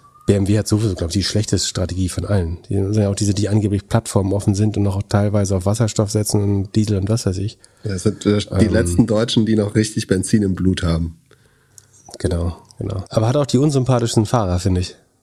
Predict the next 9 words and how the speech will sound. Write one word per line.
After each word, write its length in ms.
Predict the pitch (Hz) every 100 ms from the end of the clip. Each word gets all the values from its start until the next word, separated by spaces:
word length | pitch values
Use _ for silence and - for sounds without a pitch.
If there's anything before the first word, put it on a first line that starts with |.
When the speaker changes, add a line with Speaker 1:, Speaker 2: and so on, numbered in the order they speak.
| _ _ _ _ -
Speaker 1:
Oder? 260 | 113 170 - _ _ _ _ _ _ _ _ _ _
Speaker 2:
Da 400 | 95 95 95 -
äu-, 240 | 113 120
äußere 380 | 127 123 127 110
ich 120 | 107
mich 180 | 110 104
nicht, 280 | 107 101 -
aber 260 | 101 101 98
ich 220 | -